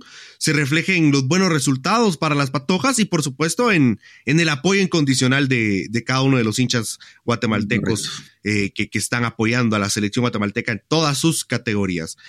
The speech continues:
Speaker 1: Pero bueno, mis amigos, con esto concluimos los temas del día de hoy, de este episodio. Espero que, como siempre, les haya gustado. Agréguenos a nuestros favoritos y escúchenos desde la plataforma que nos estén escuchando. Y no olviden seguirnos en nuestras redes sociales, Footbox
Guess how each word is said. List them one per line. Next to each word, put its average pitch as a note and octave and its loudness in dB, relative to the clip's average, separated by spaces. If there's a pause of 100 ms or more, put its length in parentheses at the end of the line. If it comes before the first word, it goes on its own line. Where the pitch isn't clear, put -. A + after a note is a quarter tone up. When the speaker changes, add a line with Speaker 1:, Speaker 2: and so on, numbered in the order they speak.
(200)
Speaker 1:
Pero G#3+ 0
bueno, C#4 0
mis B3+ 4
amigos, C#4+ 2
con F#3+ -2
esto A3+ 0
concluimos G3 2
los E3+ 0
temas G3 0
del D#3+ 2
día E3+ 2
de E3 2
hoy, A3 2
de E3 0
este D#3 -2
episodio. A#3+ 0 (320)
Espero C#3 -4
que, A#2 -2
como A2+ 0
siempre, E3+ -2
les B2 0
haya A#2 0
gustado. F#3+ 0 (300)
Agréguenos A2+ 0
a G2+ 0
nuestros G2+ -4
favoritos B2 -2
y - 0
escúchenos G#2+ -6
desde G#2+ 0
la D#3 -2
plataforma G#3+ -2
que E3+ -2
nos D#3+ 2
estén D3+ -2
escuchando. E3 -2 (300)
Y A#2+ 0
no D3 2
olviden D#3 2 (260)
seguirnos B2+ 0
en A#2 0
nuestras G#2+ -2
redes A#2 0
sociales, G#2 -4
Footbox - -4